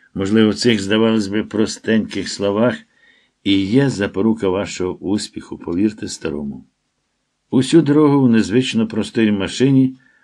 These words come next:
Малюта різався зі своїм шефом у перевідного дурня. Мабуть, це була єдина карткова гра, в якій він почувався впевнено. Секретар же ради, як виявилось потім,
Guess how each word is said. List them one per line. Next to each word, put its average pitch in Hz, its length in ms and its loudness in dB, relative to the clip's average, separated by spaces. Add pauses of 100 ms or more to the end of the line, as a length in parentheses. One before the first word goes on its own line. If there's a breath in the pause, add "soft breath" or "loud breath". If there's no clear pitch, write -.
Малюта 131 720 2 (160)
різався 131 720 0
зі 87 160 -6
своїм 85 420 -6
шефом 110 540 -2 (600)
у 113 160 -2
перевідного 85 600 -4
дурня. 64 480 -10 (880)
Мабуть, 165 340 2
це 156 460 6
була 131 280 4
єдина 113 580 4
карткова 92 520 -2
гра, 127 360 -2 (340 soft breath)
в - 20 -6
якій 127 340 2
він 139 180 2
почувався 95 640 -4
впевнено. 65 600 -10 (1500)
Секретар 131 600 4
же 104 160 2
ради, 107 280 2
як 95 220 -2
виявилось 101 540 0
потім, 113 500 -2